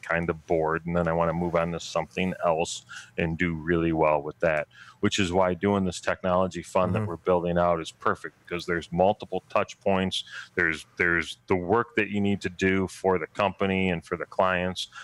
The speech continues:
Speaker 1: Then there's the finding the clients, and then there's the finding the investors, and there's working on the strategic plan in each of the individual marketing plans for the company. There's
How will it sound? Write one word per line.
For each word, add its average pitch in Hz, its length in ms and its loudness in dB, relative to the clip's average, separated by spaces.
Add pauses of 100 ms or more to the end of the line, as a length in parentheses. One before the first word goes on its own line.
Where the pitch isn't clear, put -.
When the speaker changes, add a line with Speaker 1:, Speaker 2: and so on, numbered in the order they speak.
(120)
Speaker 1:
Then 92 120 0
there's 80 200 -2
the 82 100 -4
finding 98 440 0
the 90 80 -2
clients, 92 560 0
and 82 120 -8
then 80 140 -6
there's 80 220 -6
the 90 60 -10
finding 98 440 0
the 85 60 -2
investors, 90 720 -2
and 85 120 -2
there's 85 180 -4
working 98 300 0
on 87 160 0
the 80 80 -10
strategic - 640 -6
plan 87 460 0 (320)
in 90 100 0
each 104 280 0
of 90 60 -6
the 90 120 2
individual 87 480 2
marketing 92 440 -2
plans 90 280 0
for - 80 -16
the 76 80 -10
company. 92 640 0 (400)
There's 76 340 -2